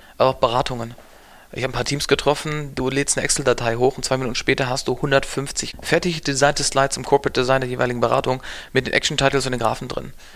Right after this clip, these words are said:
Die analysieren dir halt in Bruchteil einer Zeit, was in deinen ganzen Excel-Tabellen drin sind.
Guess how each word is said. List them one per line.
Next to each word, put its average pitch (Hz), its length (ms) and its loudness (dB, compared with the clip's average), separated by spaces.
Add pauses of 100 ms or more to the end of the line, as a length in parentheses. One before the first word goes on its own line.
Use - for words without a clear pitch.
(100)
Die 127 640 -8
analysieren 139 600 0
dir 135 180 2
halt 135 480 0
in 131 140 -8
Bruchteil 139 440 -2
einer 131 300 0
Zeit, 131 300 0
was 127 300 0
in - 20 -12
deinen 127 120 0
ganzen - 180 -2
Excel-Tabellen 117 520 -2
drin 113 160 -8
sind. 113 160 -8